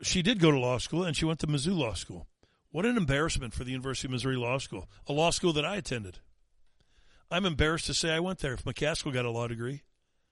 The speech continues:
But that shows you it isn't hard to become a lawyer. <laughs> It really does. I'm the first to admit it. You don't have to be a genius to become a lawyer. You have to be a genius to become a doctor, but not a lawyer.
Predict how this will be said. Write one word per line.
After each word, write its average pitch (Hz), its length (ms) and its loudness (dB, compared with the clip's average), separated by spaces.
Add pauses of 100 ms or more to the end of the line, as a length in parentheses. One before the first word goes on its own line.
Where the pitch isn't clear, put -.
(520)
But 160 140 -2
that 185 140 6
shows 143 280 4
you 135 80 4
it 131 80 2
isn't 120 160 -2
hard 120 160 0
to 113 80 -4
become - 240 -2
a 123 40 -6
lawyer. 123 400 -4
<laughs> - 60 -18
It 165 100 -8
really 170 200 2
does. 165 420 -4 (1600)
I'm 170 120 -2
the 214 80 2
first 151 240 -2
to 156 80 -2
admit 175 220 -6
it. - 100 -8 (840)
You 175 80 0
don't 180 40 2
have 156 80 0
to 131 40 -4
be 139 80 2
a 127 40 2
genius 120 360 0
to - 40 -6
become 120 260 -4
a 117 60 -4
lawyer. 127 320 -4 (260)
You 202 80 4
have 185 100 6
to 165 60 6
be 156 60 8
a 139 40 2
genius 147 300 2
to - 60 -2
become 143 220 0
a 131 60 -2
doctor, 151 520 0
but 185 100 -4
not 202 120 -2
a 120 40 -4
lawyer. 98 440 -8